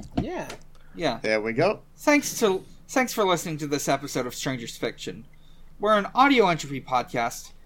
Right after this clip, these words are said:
Speaker 2: and if you like, you like what we're doing, you can go to audioentropy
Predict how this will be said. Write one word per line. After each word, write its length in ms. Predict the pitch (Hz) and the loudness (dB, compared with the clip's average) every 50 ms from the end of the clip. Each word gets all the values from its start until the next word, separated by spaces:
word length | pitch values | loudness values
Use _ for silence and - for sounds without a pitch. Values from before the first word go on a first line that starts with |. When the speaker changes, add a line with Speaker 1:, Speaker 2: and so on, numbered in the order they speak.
| - - - | -20 -16 -10
Speaker 2:
and 80 | 185 | -10
if 140 | 220 208 - | -10 -8 -6
you 60 | 254 262 | 0 2
like, 220 | 277 294 285 - - - | 2 2 2 0 -8 -10
you 160 | 220 247 277 | -6 -2 0
like 200 | 294 285 285 - | 0 0 0 -2
what 120 | 233 202 | -6 -2
we're 100 | 123 147 | -2 -2
doing, 400 | 147 151 131 123 123 139 156 165 - - - - - - - - - - | 0 0 0 0 -2 -4 -6 -10 -14 -20 -20 -20 -20 -20 -20 -20 -18 -14
you 100 | 190 196 | -12 -12
can 100 | 190 180 | -6 0
go 140 | 190 185 185 | 2 2 2
to 60 | - | 2
audioentropy 920 | - - 139 147 160 180 202 220 - 123 131 127 147 147 147 175 190 185 156 | 2 2 2 4 4 4 4 2 0 -4 -6 -4 -6 -6 -6 -8 -10 -10 -12